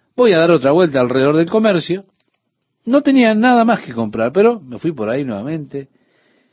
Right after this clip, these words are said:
y volví en el estado normal de mi mente, de modo que este hombre estuviese ya fuera del local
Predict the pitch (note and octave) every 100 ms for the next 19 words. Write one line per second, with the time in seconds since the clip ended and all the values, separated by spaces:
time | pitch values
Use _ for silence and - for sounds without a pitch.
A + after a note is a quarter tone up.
0 | _ _ - B3 A3+ D#3+ D3 F#3 - D3+
1 | C#3 C3 A#2+ - D3 C3+ B2 A#2+ B2 C#3
2 | E3+ D3 A#2+ G#2+ A2+ A2+ B2+ C3 C3+ A#2
3 | B2+ A#2+ A2+ - A#2+ B2 B2+ B2+ _ _
4 | _ _ _ _ _ C#3+ C3+ C#3 D3+ -
5 | C3 A#2+ B2 B2 B2+ A#2 A2+ G#2+ C#3+ D3
6 | D3+ F3+